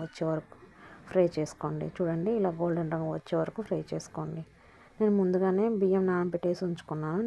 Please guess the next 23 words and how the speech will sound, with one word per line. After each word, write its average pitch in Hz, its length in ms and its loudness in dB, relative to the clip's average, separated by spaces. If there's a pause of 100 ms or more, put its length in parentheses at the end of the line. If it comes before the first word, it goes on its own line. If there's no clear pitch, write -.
నేను 196 260 4
ఎన్ని 175 220 0
బియ్యం 180 260 0
తీసుకున్నానో 180 540 -2
అంత 185 200 0
కేసులు 180 360 -4
పోసుకుంటున్నాను. 170 720 -4 (800)
నేను 208 220 6
తీసుకున్న 196 380 2
రెండు 185 220 2
గ్లాసుల 180 340 0
బియ్యానికి 175 420 0
ఇక్కడ 185 220 -2
వచ్చేసి 170 360 -6 (160)
మూడు 190 200 2
గ్లాసుల 170 400 -2 (680)
వాటర్ని 175 420 2
యాడ్ 170 200 0
చేసుకుంటున్నాను. 165 680 0
నేను 165 180 -2 (2000)
హాఫ్ 190 240 2
గ్లాస్ 185 300 2
తగ్గించే 180 380 0